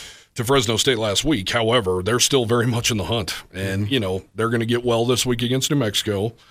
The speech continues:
Speaker 1: I believe they're a twenty-six point favorite in that one, twenty-four twenty-six, whatever it is. So they're gonna feel better.
Speaker 2: I'm gonna throw out a number here. Three hundred and fourteen.
Speaker 1: Is that how many yards Wyoming needs to win?
Speaker 2: That's how many yards Whaley needs to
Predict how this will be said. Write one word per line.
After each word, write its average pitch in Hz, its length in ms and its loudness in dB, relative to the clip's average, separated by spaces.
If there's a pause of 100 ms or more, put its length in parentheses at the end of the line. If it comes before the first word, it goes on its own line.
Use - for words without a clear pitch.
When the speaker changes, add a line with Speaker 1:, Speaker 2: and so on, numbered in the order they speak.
(180)
Speaker 1:
I 101 80 -6
believe 104 200 0
they're 104 120 2
a 95 40 -2
twenty-six 113 460 -2
point 107 240 -4
favorite 101 320 -2
in 92 80 -2
that 98 180 -2
one, 95 160 -2
twenty-four 104 420 -4
twenty-six, 92 480 -4
whatever 90 240 -4
it 76 60 -4
is. 76 200 -4 (720)
So 87 340 0 (160)
they're 110 140 0
gonna 117 120 2
feel 104 160 2
better. 92 260 0 (220)
Speaker 2:
I'm 127 80 -2
gonna 127 140 4
throw 131 340 2
out 135 140 6
a 120 40 6
number 117 300 6
here. 101 280 0 (280)
Three 135 220 2
hundred 135 360 6
and 107 160 0
fourteen. 113 600 0 (1700)
Speaker 1:
Is - 60 -4
that 104 120 2
how 98 80 2
many 95 180 2
yards 98 380 2
Wyoming 98 400 2
needs 98 220 0
to 95 80 0
win? 98 280 0 (300)
Speaker 2:
That's 104 180 -8
how 123 140 2
many 120 240 4
yards 117 260 4
Whaley 110 380 2
needs 104 300 -4
to 101 240 -8